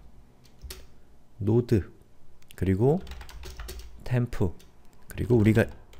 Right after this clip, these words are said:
힘들게 만든 노드라는 메소드에 이번에는 k 값을 주는 겁니다. 인덱스 값을 그대로 주는 거죠. 그리고 리턴 템프에 데이터를 하면 어떻게 될까요?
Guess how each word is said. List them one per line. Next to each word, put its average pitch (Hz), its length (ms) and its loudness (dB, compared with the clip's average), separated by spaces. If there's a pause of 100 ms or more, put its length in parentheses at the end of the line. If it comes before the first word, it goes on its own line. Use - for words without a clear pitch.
(140)
힘들게 120 520 0
만든 87 560 0 (540)
노드라는 120 600 6
메소드에 98 760 2 (640)
이번에는 120 560 4 (260)
k 190 340 4
값을 - 300 -2
주는 90 240 -2
겁니다. 76 460 -10
인덱스 117 480 0
값을 - 280 -2
그대로 92 280 2
주는 82 260 -2
거죠. 76 300 -4 (600)
그리고 131 380 6
리턴 147 560 2 (1300)
템프에 127 680 4
데이터를 98 680 2
하면 113 400 0 (2000)
어떻게 101 240 2
될까요? 78 380 -2